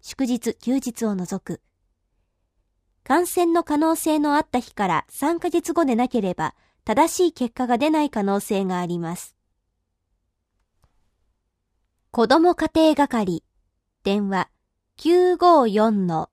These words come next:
六一五一。ファックス、九五一の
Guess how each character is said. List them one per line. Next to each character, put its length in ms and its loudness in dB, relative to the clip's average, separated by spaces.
六 360 2
一 340 2
五 320 2
一。 440 -4
フ 80 -4
ァ 20 -4
ッ 20 -4
ク 100 -14
ス、 260 -8
九 380 2
五 360 4
一 320 -4
の 240 -2